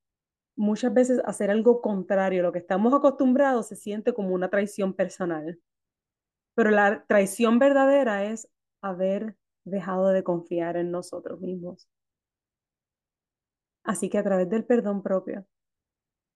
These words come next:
nosotros vamos a tener mucha más claridad sobre qué yo voy a hacer. Entonces, se puede.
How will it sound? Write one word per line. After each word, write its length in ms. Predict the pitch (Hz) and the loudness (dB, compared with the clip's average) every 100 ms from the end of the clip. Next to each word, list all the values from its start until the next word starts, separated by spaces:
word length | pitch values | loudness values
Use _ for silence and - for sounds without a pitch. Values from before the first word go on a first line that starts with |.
| _ _ _ - | _ _ _ -10
nosotros 380 | 202 190 185 196 | -10 -8 -8 -4
vamos 240 | 208 202 | -2 -2
a 20 | |
tener 160 | 202 196 | -2 -2
mucha 300 | 190 190 208 | -2 -4 -6
más 140 | 208 | -6
claridad 540 | - 208 190 175 170 - _ _ _ _ _ | -6 -8 -6 -4 -6 -10 _ _ _ _ _
sobre 260 | - 262 294 | -2 2 2
qué 140 | 226 | 2
yo 80 | 190 | 0
voy 160 | 196 208 | 0 -2
a 60 | |
hacer. 320 | 214 226 240 - _ _ _ _ _ _ _ _ _ _ _ _ _ _ _ _ _ _ _ _ _ _ _ _ _ _ _ _ - | -6 -8 -12 -12 _ _ _ _ _ _ _ _ _ _ _ _ _ _ _ _ _ _ _ _ _ _ _ _ _ _ _ _ 2
Entonces, 720 | 247 233 240 262 254 254 - _ _ _ _ _ _ _ _ _ _ _ _ | 4 6 4 6 4 2 -12 _ _ _ _ _ _ _ _ _ _ _ _
se 200 | - 262 | 0 2
puede. 460 | 220 175 233 294 | 4 2 2 -2